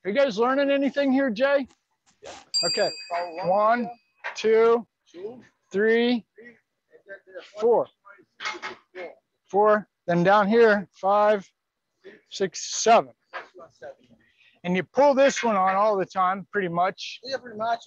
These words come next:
Speaker 2: More, more, more protection.
Speaker 1: Does that, uh, middle deck go all the way down flat?
Speaker 2: Yep.
Speaker 1: Yeah, I like that. That was a good feature when they came out with that.
Speaker 2: Yeah.
Speaker 1: Remember when it didn't have the drop all the way down? That was
Speaker 2: <laughs>
Speaker 1: bad. No good.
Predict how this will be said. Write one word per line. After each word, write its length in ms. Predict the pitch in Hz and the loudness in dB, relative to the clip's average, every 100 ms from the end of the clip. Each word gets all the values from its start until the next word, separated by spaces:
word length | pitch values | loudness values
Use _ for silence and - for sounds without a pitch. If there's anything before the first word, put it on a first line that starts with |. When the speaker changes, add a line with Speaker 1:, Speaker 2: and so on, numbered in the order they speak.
| 196 | -8
Speaker 2:
More, 160 | 220 208 | -8 -6
more, 120 | 190 | -8
more 160 | 190 196 | -4 -6
protection. 600 | - 170 202 196 - 202 190 - | -4 -6 -2 -2 -2 -12 -12 2
Speaker 1:
Does 180 | 202 175 | 4 8
that, 240 | 285 302 - | 8 8 8
uh, 260 | 254 220 175 | 10 10 8
middle 300 | 202 254 269 202 | 4 6 6 6
deck 240 | 254 254 - 233 | 4 4 0 4
go 160 | 240 | 6
all 160 | 247 247 | 6 6
the 80 | 254 | 6
way 160 | 247 | 6
down 300 | 233 240 247 | 4 4 2
flat? 360 | - 233 254 247 _ | 0 2 2 0 _
Speaker 2:
Yep. 160 | - 233 _ _ - | -20 -20 _ _ -8
Speaker 1:
Yeah, 320 | 160 156 131 110 151 | -4 -2 -4 -6 -2
I 80 | |
like 260 | 175 190 - | 2 2 2
that. 180 | 180 156 | -2 0
That 140 | 202 | 2
was 140 | 233 185 | 2 0
a 40 | |
good 220 | 190 220 - | -2 -4 -4
feature 340 | 208 - 185 | -6 -4 -4
when 140 | 180 | -2
they 120 | 180 165 | -4 -4
came 260 | 190 185 | -6 -2
out 160 | 180 151 | -2 -4
with 120 | 143 | -4
that. 220 | 165 143 - _ | -4 -4 -6 _
Speaker 2:
Yeah. 80 | _ - _ _ _ _ | _ -20 _ _ _ _
Speaker 1:
Remember 220 | 180 220 247 | -2 4 6
when 200 | 240 220 | 6 2
it 140 | 180 | 2
didn't 220 | 214 214 | 2 2
have 280 | 208 214 190 | 2 0 0
the 80 | 185 | -2
drop 280 | 160 208 208 | 0 0 0
all 160 | 214 208 | -2 0
the 80 | 208 | 0
way 160 | 208 | -2
down? 400 | 185 202 220 214 - _ - - 180 | -2 -2 -2 -4 -12 _ -20 -20 -14
That 360 | 196 190 180 170 | -10 -8 -2 0
was 180 | 180 143 | 0 2
Speaker 2:
<laughs> 0 | |
Speaker 1:
bad. 280 | 170 165 135 _ - - - | 2 2 0 _ -20 -20 -6
No 200 | 170 220 | 2 4
good. 320 | 202 208 175 | 4 4 4